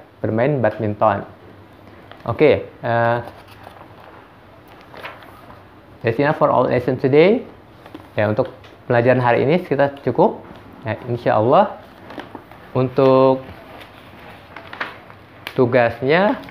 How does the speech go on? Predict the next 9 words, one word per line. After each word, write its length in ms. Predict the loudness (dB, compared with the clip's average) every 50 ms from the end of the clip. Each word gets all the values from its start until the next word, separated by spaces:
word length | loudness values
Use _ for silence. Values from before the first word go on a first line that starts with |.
| -20 -20 -14 -8 -4
teman-teman 500 | -2 -2 -2 -2 -2 0 0 0 0 0 0
tolong 560 | 2 2 4 4 6 6 6 4 4 2 0 -4 -10 -18 -20 -20 -20 -20 -20 -20 -20 -20 -20 -20 -20 -20 -10 -4
dikerjakan 1400 | 0 2 2 2 0 0 0 0 0 0 -2 -2 0 0 0 -2 -4 -2 0 2 2 4 2 2 0 -2 -4 -8 -12 -18 -20 -20 -20 -20 -20 -20 -20 -20 -20 -20 -20 -20 -20 -20 -20 -20 -20 -20 -18 -10 -4
halaman, 1200 | -4 -2 0 0 0 0 0 0 0 0 2 2 4 4 4 2 2 2 2 2 0 0 0 -2 -4 -10 -14 -18 -20 -20 -20 -20 -20 -20 -20 -20 -20 -20 -20 -20 -20 -18 -14 -10 -10 -10 -10 -12 -16 -20 -20 -20 -20 -20 -20 -20 -20 -20 -20 -20 -20 -20 -20 -14 -6 -2
ya, 160 | -2 -2 -2 -4 -14 -20 -20 -20 -20 -20 -20 -20 -20 -20 -20 -20 -20 -20 -20 -20 -20 -20 -14 -8
teman-teman 380 | -4 -4 -4 -2 0 0 0 0
tolong 240 | 0 0 0 0 -2
dikerjakan 720 | -2 -2 -4 -4 -2 0 0 -2 0 0 -2 -2 -2 -2
halaman, 800 | -4 -2 0 0 0 0 0 -2 -2 -2 -2 -2 -4 -4 -6 -8